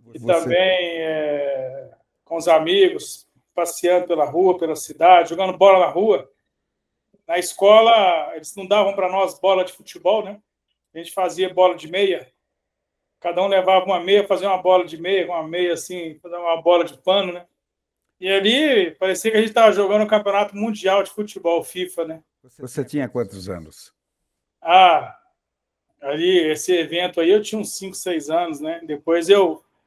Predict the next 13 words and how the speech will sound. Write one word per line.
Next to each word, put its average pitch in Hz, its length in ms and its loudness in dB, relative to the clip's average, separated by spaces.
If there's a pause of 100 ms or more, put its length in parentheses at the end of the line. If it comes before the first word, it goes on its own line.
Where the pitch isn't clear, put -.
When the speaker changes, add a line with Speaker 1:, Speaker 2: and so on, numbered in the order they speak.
Speaker 1:
estudei 196 360 4
sempre 214 300 -4
em - 20 -6
escola 175 580 0
pública, 196 480 -4
né? 208 240 -8 (420)
E 151 460 -14
Colégio 180 360 4
Municipal 180 580 -2
Marconi, 180 680 -2
em 160 80 -10
Belo 160 160 -2
Horizonte, 160 640 -2